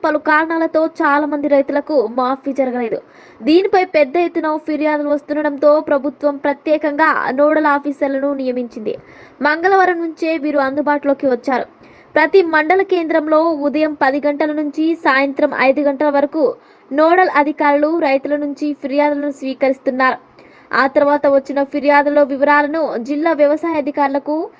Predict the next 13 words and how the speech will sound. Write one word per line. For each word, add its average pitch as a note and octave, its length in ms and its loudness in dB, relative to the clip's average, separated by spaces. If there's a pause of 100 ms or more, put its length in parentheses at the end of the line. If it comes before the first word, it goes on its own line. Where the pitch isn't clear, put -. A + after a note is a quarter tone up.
(200)
రిపోర్ట్ D4 480 0
చేస్తున్నారు. C#4 500 -2 (440)
రైతుల F4 380 0
నుంచి F4+ 400 -2
అందుతున్న D4 560 -4
ఫిర్యాదుల D4+ 540 0
వివరాలను C#4+ 580 0
తెలుసుకునేందుకు C#4+ 880 -4
హిందుస్థాన్ C#4+ 720 -2
టైమ్స్ D4 420 -2 (180)
తెలుగు C#4 260 2
రంగారెడ్డి D4 560 0
జిల్లా C#4+ 520 0